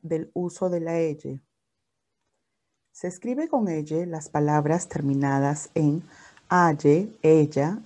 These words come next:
ello, illo, illa, excepto los vocablos provenientes del griego como epopeya,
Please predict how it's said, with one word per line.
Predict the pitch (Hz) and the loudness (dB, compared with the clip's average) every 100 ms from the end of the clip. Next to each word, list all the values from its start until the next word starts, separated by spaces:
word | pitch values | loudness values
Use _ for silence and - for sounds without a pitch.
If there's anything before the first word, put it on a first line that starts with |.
| - | -2
ello, | 160 156 151 143 196 - - | 2 2 2 -2 -4 -10 -6
illo, | 185 165 147 156 214 - 160 | -2 -2 -2 -2 -2 -8 -6
illa, | 139 147 - 151 _ - _ - | -6 -6 -10 -12 _ -20 _ 0
excepto | 247 240 214 220 - 185 | 0 4 0 0 2 4
los | 180 139 | 4 0
vocablos | 147 165 151 151 180 | -2 2 2 2 -2
provenientes | - 196 196 202 196 180 175 - 175 | -2 -2 0 2 2 0 0 0 0
del | 151 - | 0 0
griego | 143 139 143 160 - - - _ - | 2 2 2 -2 -4 -20 -20 _ 0
como | 240 214 196 208 - | 4 4 2 -2 -2
epopeya, | 165 156 151 165 165 160 151 170 | 0 0 0 2 4 2 -2 -6